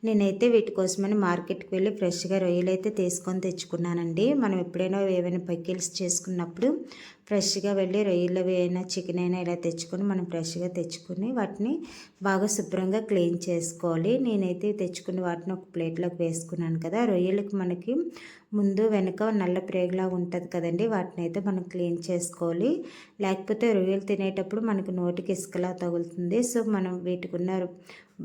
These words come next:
ముందు వెనక ఉన్న ప్రేగును తీసేసి బాగా శుభ్రం చేసుకుంటే మనకు పచ్చడి కూడా బాగుంటుంది. రొయ్యలు తినేటప్పుడు ఇసుక కూడా తగలదు. నేను వీటన్నిటిని బాగా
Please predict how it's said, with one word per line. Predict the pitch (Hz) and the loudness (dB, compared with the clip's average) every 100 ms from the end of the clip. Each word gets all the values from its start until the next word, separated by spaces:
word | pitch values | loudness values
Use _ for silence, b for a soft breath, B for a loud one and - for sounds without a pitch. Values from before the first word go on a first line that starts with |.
| 180 | -2
ముందు | 190 185 196 | 0 2 2
వెనక | 190 185 190 | 0 0 -2
ఉన్న | 185 | -2
ప్రేగును | 175 175 170 180 180 | 0 2 2 2 -2
తీసేసి | 185 175 175 - - | -2 -2 -6 -6 -2
బాగా | 180 170 190 | 0 0 -2
శుభ్రం | 202 170 175 175 | -4 -4 -4 -4
చేసుకుంటే | 180 175 175 - 180 220 | -2 -2 -2 -4 -4 0
మనకు | 240 196 - | 0 0 -2
పచ్చడి | - 170 170 175 | -4 -6 -4 -6
కూడా | 170 185 185 | -2 -2 0
బాగుంటుంది. | 180 180 180 180 185 220 | 0 0 0 -2 -2 2
రొయ్యలు | 220 175 180 180 | 2 2 2 0
తినేటప్పుడు | 180 180 170 175 220 | -2 -2 -4 -4 0
ఇసుక | 196 - - 170 | -2 -2 -8 -4
కూడా | 180 185 | 0 0
తగలదు. | 185 165 165 160 190 285 - B B B B B | 0 -2 -2 -2 -4 -4 -6 B B B B B
నేను | 214 214 | 2 4
వీటన్నిటిని | 202 196 180 180 185 208 220 | 4 4 4 2 2 0 2
బాగా | 190 175 | 4 4